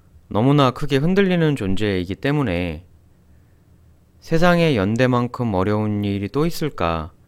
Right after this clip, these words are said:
하는 생각도 듭니다. 그렇기 때문에 우리는 타인의 마음을 사지 못하는 일에 일일이 실망해선 안 됩니다. 원래 그건 안 되는 게 당연한 거다.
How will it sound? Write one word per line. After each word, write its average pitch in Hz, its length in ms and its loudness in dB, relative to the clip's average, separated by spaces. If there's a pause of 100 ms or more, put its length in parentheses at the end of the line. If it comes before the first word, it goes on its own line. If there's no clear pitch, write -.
(580)
하는 135 440 0
생각도 147 460 -2
듭니다. 92 540 -2 (2500)
그렇기 147 320 2
때문에 160 400 4
우리는 113 580 2 (500)
타인의 180 440 2
마음을 107 460 2
사지 - 280 0
못하는 107 480 0
일에 87 420 -6 (640)
일일이 120 520 2
실망해선 165 680 0
안 85 140 -2
됩니다. 85 560 -4 (1200)
원래 139 340 6
그건 117 340 0
안 98 180 0
되는 117 320 0
게 110 100 -2
당연한 107 480 -2
거다. 85 480 0